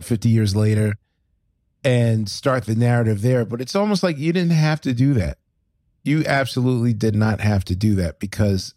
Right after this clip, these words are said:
simply put, this movie just wrote itself. And as it was happening, it made sixty-nine more legit. And for me, I'll say that the main two things that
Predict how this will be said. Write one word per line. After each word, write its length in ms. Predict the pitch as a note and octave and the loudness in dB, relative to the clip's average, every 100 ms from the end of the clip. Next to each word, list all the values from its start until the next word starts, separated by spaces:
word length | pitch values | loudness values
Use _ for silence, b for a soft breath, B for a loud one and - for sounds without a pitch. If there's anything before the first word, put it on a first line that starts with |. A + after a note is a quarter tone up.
| - | -14
simply 440 | - C#3 C#3 C#3 | -2 0 2 0
put, 340 | A2+ B2 A#2 - _ _ _ - | 0 0 -2 -4 _ _ _ -2
this 240 | C3+ A2+ | -2 0
movie 340 | B2+ D#3 E3+ C3+ | 0 2 2 0
just 340 | G#2+ B2+ G#2+ | 0 -2 0
wrote 220 | A#2 A#2+ | 0 0
itself. 640 | G#2 - C3+ G#2+ F#2 - _ | -2 -2 0 0 -4 -14 _
And 540 | A#2 A#2 A2+ A2+ G#2+ G2+ _ _ _ _ _ _ _ _ - | 0 2 2 2 -2 -6 _ _ _ _ _ _ _ _ -2
as 280 | C#3 E3 | 0 2
it 60 | D#3+ | 0
was 200 | C#3 A2+ | 0 0
happening, 720 | C#3 C#3 C3 A2 G2+ G2+ G2 _ _ _ _ _ _ _ _ _ _ | 0 0 0 0 0 0 -6 _ _ _ _ _ _ _ _ _ _
it 200 | B2 A#2+ _ _ | -4 -4 _ _
made 560 | A#2+ B2 C#3+ D#3+ D3+ - - | 0 2 2 0 -2 -8 -16
sixty-nine 640 | - - - B2+ A#2 A#2 | -8 -6 -2 0 2 2
more 260 | A2+ B2+ C3 | 2 0 0
legit. 460 | A2 G2 G2+ G2+ _ | -2 -4 -6 -6 _
And 240 | A#2 A2 | -4 -4
for 140 | - C3+ | -2 0
me, 540 | C#3 D#3 E3 C#3 A#2 _ _ _ _ _ _ _ | 2 2 2 -2 -4 _ _ _ _ _ _ _
I'll 160 | C#3+ D3+ | -2 -2
say 200 | - D#3 | 0 -2
that 180 | C3+ A2+ | -2 -2
the 80 | |
main 540 | A#2 B2+ C3+ C#3+ D#3 D#3 | 0 2 2 2 0 -2
two 420 | - C#3 C3 B2 | 0 0 2 0
things 460 | - C3 B2 A#2 F#2+ | 0 0 0 0 2
that 320 | A2+ G#2+ | 0 0